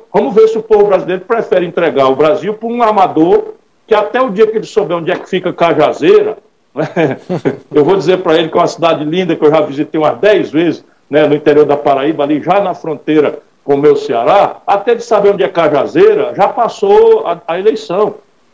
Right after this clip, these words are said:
Qual é a experiência desse homem com saúde pública, pelo amor de Deus? Qual é a opinião dele no momento da pandemia?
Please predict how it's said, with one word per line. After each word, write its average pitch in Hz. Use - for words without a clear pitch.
Qual 302
é 277
a 277
experiência 220
desse 190
homem 202
com 202
saúde 190
pública, 160
pelo 143
amor 131
de 104
Deus? 98
Qual -
é 269
a -
opinião 226
dele 143
no 170
momento 156
da 156
pandemia? 120